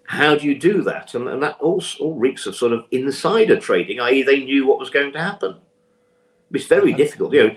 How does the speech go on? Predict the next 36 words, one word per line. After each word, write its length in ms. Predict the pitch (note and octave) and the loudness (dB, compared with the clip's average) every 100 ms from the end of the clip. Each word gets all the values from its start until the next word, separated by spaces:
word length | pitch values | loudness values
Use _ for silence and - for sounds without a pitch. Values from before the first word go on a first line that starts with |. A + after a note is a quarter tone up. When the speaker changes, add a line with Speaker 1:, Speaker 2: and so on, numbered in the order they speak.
| - - | -8 -2
Speaker 1:
how, 200 | D3+ E3 | 0 0
you 100 | D3 | 0
know, 100 | G#2+ | 2
or 160 | B2+ B2 | 2 2
perhaps 200 | - - | -2 -4
they're 120 | C3 | -4
very 260 | A2+ D3 B2+ | 0 4 4
lucky 260 | A#2 - | 2 -4
that 180 | B2 - | -8 -4
they 160 | A#2+ A#2+ | -6 -4
knew 380 | B2+ C3+ A#2 - _ _ _ | -4 -4 -4 -10 _ _ _
six 340 | - A2+ - | -6 -4 -4
months 160 | C3 A2 | -8 -8
before 400 | A2 - C3+ G#2 | -10 0 2 2
that 100 | G2+ | 0
I've 160 | A2 G#2+ | -2 -2
got 140 | B2 | -4
to 100 | - | -4
invest 320 | A2 G#2+ G2+ A2 | -4 -4 -4 -6
in 160 | A2 | -8
P 220 | - A#2 | -6 -6
P 300 | - A2+ G#2+ | -4 0 0
E 40 | G#2 | 0
and 120 | G2+ | -2
Big 180 | G#2+ - | -4 -2
Pharma. 360 | A#2+ A2+ E2 - _ _ - _ _ _ _ _ _ _ | -2 -2 -4 -12 _ _ -20 _ _ _ _ _ _ _
Speaker 2:
Yeah. 320 | - G#2 G2+ F2+ _ _ _ _ _ _ | -8 -6 -6 -8 _ _ _ _ _ _
Speaker 1:
And 140 | A2 | -6
take 260 | A2 A#2 A2 | 2 2 4
away 140 | G#2 G2 - | 0 0 0
food. 320 | A2 F#2 - - _ _ _ _ _ _ _ _ _ _ - | 0 0 -6 -20 _ _ _ _ _ _ _ _ _ _ -2
Speaker 2:
And, 160 | E3 | 0
and 160 | E3 E3 | 2 0
Speaker 1:
And 80 | - | 0
Speaker 2:
the 80 | B2 | -2
Speaker 1:
Net-, 140 | A2 | -2